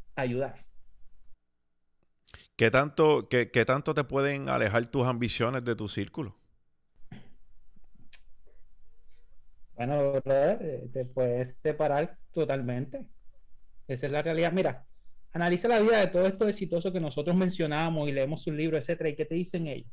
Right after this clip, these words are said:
Speaker 1: En el camino a, al éxito financiero o lo que sea, ¿no? La definición de tu éxito, tú vas a perder muchas amistades. Muchos se van a quedar en el camino.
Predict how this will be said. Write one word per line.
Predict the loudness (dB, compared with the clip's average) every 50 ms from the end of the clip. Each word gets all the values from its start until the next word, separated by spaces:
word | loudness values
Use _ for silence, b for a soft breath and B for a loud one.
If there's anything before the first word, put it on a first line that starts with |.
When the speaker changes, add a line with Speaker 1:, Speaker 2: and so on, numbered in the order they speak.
| -14 -16 -16 -14 -12 -8
Speaker 1:
En | -6 -4
el | -4 -4 -2
camino | -2 -2 0 0 0 0 0 0 0 0 -2 -4 -8 -14 -16 -14 -14 -14 -14 -14 -16 -14 -8 -4
a, | -2 0 0 0 0
al | 0 0 2 4
éxito | 2 2 0 -2 -6 -8 -6 -8 -10 -10 -12 -14 -14 -16 -14 -14 -14 -14 -16 -14 -14 -14 -16 -14 -14 -14 -12 -12 -12 -12 -14 -14
financiero | -8 -2 -2 0 0 0 -2 -4 -4 -2 0 2 2 2 2 0 0
o | 0 0 0 0 0
lo | -2 -2
que | -4 -4
sea, | -6 -4 -4 -4 -4
¿no? | -6 -8 -10 -14 -14 -14
La | -10 -4 -2 0 0
definición | 0 -2 -4 -8 -8 -8 -8 -6
de | -6 -4
tu | 0 0 0
éxito, | 0 -2 -4 -8 -8 -8 -12 -12 -16 -16 -16 -14 -14 -10 -6
tú | -2 0 0
vas | 2 2 0
a | 0 0
perder | -2 -2 0 0 0 0 0 -2 -6 -14 -16 -16 -14 -14 -14 -14 -10 -6
muchas | -2 -2 0 0 -2 -2 0 0 0 0 -2 -4 -8 -14 -16 -14 -12 -12 -12 -10 -10 -8 -4
amistades. | -4 -2 -2 -2 -4 -4 -6 -6 -6 -6 -6 -8 -10 -12 -14 -14 -14 -14 -16 -16 -16 -16 -16 -16 -14 -14 -14 -14 -16 -16 -16 -16 -14 -8
Muchos | -6 -6 -4 -2 -4 -4 -2
se | -2 -2
van | 0 0 -2
a | -2 -2
quedar | -2 -2 -2 -2 -2
en | -4 -6
el | -6 -6
camino. | -6 -6 -6 -6 -6 -8